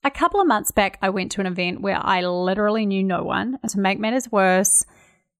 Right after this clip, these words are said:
it had been snowing in Minneapolis and I got there late, which is extra awesome trigger, right?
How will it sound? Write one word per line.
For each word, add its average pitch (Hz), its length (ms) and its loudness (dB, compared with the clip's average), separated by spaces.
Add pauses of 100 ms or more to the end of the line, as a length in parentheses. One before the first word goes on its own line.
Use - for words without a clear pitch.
(100)
it - 40 -18
had 196 80 -2
been 196 140 -2
snowing 175 380 2
in 220 100 2
Minneapolis 220 800 2
and 180 160 -4
I 156 120 -4 (160)
got 175 240 -2
there 277 160 2
late, 247 680 0 (760)
which 208 200 -10
is 98 220 -4 (380)
extra - 400 0
awesome 185 340 0
trigger, 180 320 0
right? 196 380 2